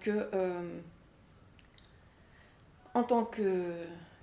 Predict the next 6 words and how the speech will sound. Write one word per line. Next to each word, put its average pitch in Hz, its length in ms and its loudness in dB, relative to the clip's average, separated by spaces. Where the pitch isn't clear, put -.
compagne, 185 580 2
petite 262 340 -2
amie 175 400 -2
d'un 220 180 0
mec, 180 400 -2
euh, 175 440 -6